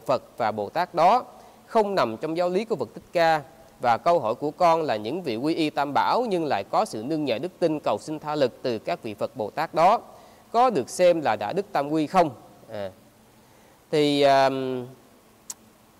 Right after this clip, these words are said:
nếu như á, mà mình muốn cho nó chắc ăn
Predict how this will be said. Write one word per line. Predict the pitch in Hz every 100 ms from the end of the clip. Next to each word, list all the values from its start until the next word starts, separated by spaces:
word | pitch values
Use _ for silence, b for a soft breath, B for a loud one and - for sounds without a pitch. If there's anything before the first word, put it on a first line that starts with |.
| _ _ _ _ _ _ -
nếu | 208 262
như | 262 220 214
á, | 247 - - -
mà | 139 127 123 120
mình | 120 123 123 120
muốn | 147 190 240 285 262 - - -
cho | 170
nó | 170 170 196 226
chắc | 220 - 208
ăn | 196 185